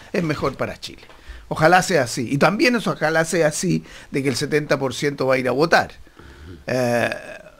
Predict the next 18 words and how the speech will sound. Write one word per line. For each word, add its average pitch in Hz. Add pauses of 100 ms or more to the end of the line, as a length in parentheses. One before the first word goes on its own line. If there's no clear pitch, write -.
(360)
son 151
signos 175 (260)
positivos. 226 (520)
Ahora, 135 (340)
hay 151
que 135
apelar 131
a 127
la 120
conciencia 127
de 120
cada 110
uno, 165
porque 117
yo 160
pienso 311
un 247
chileno 196